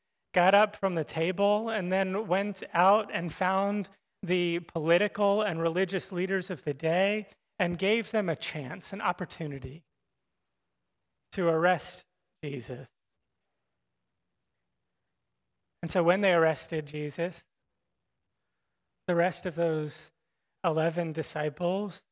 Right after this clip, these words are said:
all of them, all of Jesus's closest friends, left. They ran away, they hid, they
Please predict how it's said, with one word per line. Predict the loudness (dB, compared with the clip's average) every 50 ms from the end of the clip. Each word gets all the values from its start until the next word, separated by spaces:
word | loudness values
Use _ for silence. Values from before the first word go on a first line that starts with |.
| _ _
all | 4 4 4 6 4
of | 0 -4 -4 -6
them, | -6 -6 -4 -6 -6 -4 0
all | 0 0 0 0
of | -4 -6 -8
Jesus's | -6 -6 -6 -6 -8 -10 -8 -8 -8 -8 -8
closest | -12 -8 -4 -4 -4 -2 -4 -8 -10 -10 -12 -12 -16
friends, | -14 _ -8 -8 -6 -6 -6 -8 -8 -10 -14 _ _ _ _ _ _ _ _ _ _ _ _ _ _ _ _ _ _ _ _ _ _ _ _ _ _ _ _ _ _ _ _ _ _ _ _ _ _ _ _ _ _ _ _ _ _ _ -2
left. | 0 0 0 -4 -12 _ _ _ _ _ _ _ _ _ _ _ _ _ _ _ _ _ _ _ _ _ _ _ _ _ _ _ _ _ _ _ _ _ _ _ _ _ _ _ _ _ _ _ _ _
They | -8 -6
ran | -4 -4 -4
away, | -2 0 2 2 4 4 4 4 2 0 -2 -4 -6 -10 -16 _ _ _ _ _ _ -14
they | -12 -12 -8 -6
hid, | -4 0 2 2 2 0 0 -4
they | -4 -4 -4 -6 -8